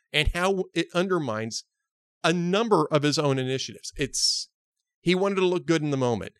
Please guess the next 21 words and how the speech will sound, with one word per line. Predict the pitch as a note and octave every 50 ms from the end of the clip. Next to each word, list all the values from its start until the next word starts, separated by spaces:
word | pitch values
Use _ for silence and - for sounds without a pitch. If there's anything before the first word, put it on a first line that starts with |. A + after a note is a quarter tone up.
| _ _ _ _ _ _ _ _ _
And | - A3 A3+ A#3 A#3
interestingly, | C4 C#4+ A#3+ B3+ A3 - G3 E3+ C#3+ D#3+
this | A3 B3+ C#4 D#4+
was | C#4+ A3 -
actually, | G3+ F#3 G#3 G#3+ - F3 D3 B2 A#2 A#2 A2 - _ _ _ -
um, | C3+ B2 A2+ G#2+ G#2 G2 G2 - _ _ _
Red | C3 D3 F#3 E3
Steez's, | - - - D3 C3+ A2 A2 G#2+ F#2+ - - - - _ _ _ _ _ _ -
uh, | A2+ G2+ - - - - -
point. | - - C4+ D4 G2+ - - - _ _ _ _ _ _ _ _ _
Scott | - - - C#4+ C4 -
Pelley | F3+ B3+ C#4 C4+ B3+
never | A#3 A#3 A3+ A3+
follows | - - B3+ B3 A#3 A3+ G3
up | A#3+ C4+ C4+ -
on | F#3+ D3+ A#2
that. | F#2 F2+ G2 -
<laughs> | _ _ _ _ _ _ - - - D#5 E5+ - - - - -
Scott | - - - E4 - -
Pelley | B3+ C#4+ D4+ C4 F3+ - - - -
apparently | - G3+ - - B3 D4+ E4+ E4 D4+ C4 A#3+ G3+ F#3 F#3